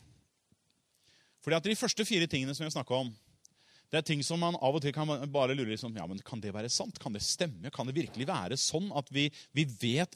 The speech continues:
at vi har evig liv? At vi, vi vet at vi kan seire over synd? Vi vet at vi kan stå mot djevelen? Vi vet at han hører, eh, våre bønner? Hvordan,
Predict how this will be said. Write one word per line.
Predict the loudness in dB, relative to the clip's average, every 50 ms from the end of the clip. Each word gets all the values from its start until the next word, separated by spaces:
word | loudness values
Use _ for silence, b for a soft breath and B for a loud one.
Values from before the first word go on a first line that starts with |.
| _
at | -6 -6 -4 -4
vi | -6 -4 -2
har | -2 -2 -2 -2 -4 -4 -6 -6
evig | -4 -6 -6
liv? | -6 -6 -8 -4 -4 -6
At | -2 2
vi, | 2 2 2 B B B B
vi | 0 0 0
vet | 0 -2 -2 0 2 2 2 0 -2 -2 -4
at | -4 -2 -4
vi | -6 -4
kan | -2 -4 -2 -2 0
seire | -2 0 0 0 -2 0 -2
over | -2 -2 -2 0
synd? | 0 0 0 0
Vi | -2 -2
vet | -2 -2 0 2 2 2 2 0 -4 -8
at | -6 -6
vi | -4 -4
kan | -2 -4
stå | 0 0 0 -2 0
mot | -2 -4 -2
djevelen? | 0 -2 0 0 0 0 2
Vi | 0 0 0 B B B B
vet | -4 0 2 4 6 4 4 2
at | 0 -2 0 0 0
han | -2 -2 0 2
hører, | 2 4 4 4 2 2 0 -2 -2 B B B B B B
eh, | 2 2 4 4 2 0 2
våre | 4 4 4 4 2
bønner? | 0 0 2 0 2
Hvordan, | 4 4 4 4 2